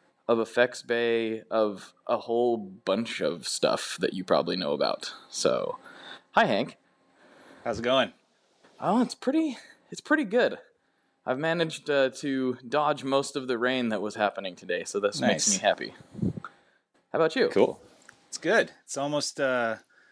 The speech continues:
Speaker 2: starting to feel like spring around here, so that's, that's exciting.
Speaker 1: Is it, like, super cold over there,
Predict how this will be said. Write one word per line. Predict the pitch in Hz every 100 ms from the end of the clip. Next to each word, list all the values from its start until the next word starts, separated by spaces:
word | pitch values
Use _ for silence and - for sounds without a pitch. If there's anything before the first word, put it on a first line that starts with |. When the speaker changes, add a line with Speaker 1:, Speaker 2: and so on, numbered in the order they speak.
| _ _
Speaker 2:
starting | - 131 113
to |
feel | 135
like | 117 104
spring | - - 117 113
around | 98 95 85
here, | 92 101
so | - 92
that's, | 92 - -
that's | - 90 - - _ _ _
exciting. | 92 - 90 80 82 95 - _ _ _ - _ _ _ _ _ _ _ - _ -
Speaker 1:
Is | 180
it, | 262 160
like, | 160 151
super | - 170 160 170
cold | - 147 147 156
over | 147 151
there, | 147 151 139